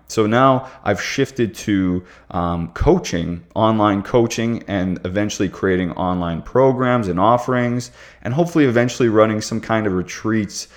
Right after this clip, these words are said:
with Jess, and just basically becoming more of an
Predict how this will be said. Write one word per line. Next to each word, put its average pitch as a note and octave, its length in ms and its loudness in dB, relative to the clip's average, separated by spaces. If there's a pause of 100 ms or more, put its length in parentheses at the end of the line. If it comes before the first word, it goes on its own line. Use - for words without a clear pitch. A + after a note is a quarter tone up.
(160)
with F#2 200 -2 (220)
Jess, - 580 2
and G#2 100 -4
just A2 220 -8
basically C3 440 0
becoming G2+ 640 -2
more G#2 220 0
of G2+ 80 -2
an G#2 100 0